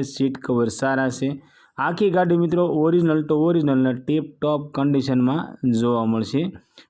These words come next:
મિત્રો અમારી ચેનલ ઉપર પહેલી વખત છો તો અમારી ચેનલને સબસ્ક્રાઇબ કરો અને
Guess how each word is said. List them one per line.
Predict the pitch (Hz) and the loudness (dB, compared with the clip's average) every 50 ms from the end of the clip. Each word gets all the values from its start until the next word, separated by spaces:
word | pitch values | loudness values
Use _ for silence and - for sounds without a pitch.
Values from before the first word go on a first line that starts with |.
| _ - | _ -2
મિત્રો | 139 143 147 156 156 156 156 151 143 | -2 0 0 0 2 0 0 0 0
અમારી | 135 139 147 147 147 | 0 0 0 0 -2
ચેનલ | 151 151 151 147 147 | 0 0 0 0 0
ઉપર | 143 151 143 147 - | 0 -2 -2 -2 0
પહેલી | 147 147 147 147 151 147 | 0 2 2 2 0 0
વખત | 147 151 147 139 - | 0 -2 -4 -4 -2
છો | 156 151 151 151 151 143 | -2 0 0 0 -2 -2
તો | 143 123 | -2 0
અમારી | 120 123 131 135 127 | 0 0 0 -2 -2
ચેનલને | 135 139 135 135 139 131 | -2 -2 -2 -2 -2 -2
સબસ્ક્રાઇબ | - 131 123 - - 160 165 170 160 - | -4 -6 -8 -6 -4 -4 -4 -4 -4 -4
કરો | - 127 123 131 139 139 - _ _ _ _ _ _ - | -4 -2 -2 -2 -4 -6 -10 _ _ _ _ _ _ -6
અને | 135 139 143 | -2 0 0